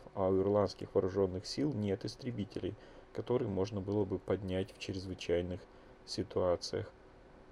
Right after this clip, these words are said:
указывается в публикации. Разведывательная активность России в Ф Р Г выросла до уровня времён Холодной войны, считает глава Федерального ведомства по охране Конституции Германии Томас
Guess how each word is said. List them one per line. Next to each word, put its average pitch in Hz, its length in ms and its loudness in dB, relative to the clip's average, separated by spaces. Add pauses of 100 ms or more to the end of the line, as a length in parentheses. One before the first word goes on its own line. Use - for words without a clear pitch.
(160)
указывается 90 640 -2
в - 200 -18
публикации. 98 760 -6 (1400)
Разведывательная 120 960 4
активность 113 560 -2
России 107 480 2
в - 60 -2
Ф - 140 -2
Р 95 200 8
Г 117 300 6 (180)
выросла 127 580 2
до 110 160 6
уровня 110 460 4
времён 95 400 0
Холодной 95 480 4
войны, 95 460 2
считает 98 380 2
глава 98 360 8
Федерального 98 640 2
ведомства 110 520 0
по 95 200 2
охране 104 380 2
Конституции 101 720 -4
Германии 98 600 2
Томас 95 460 0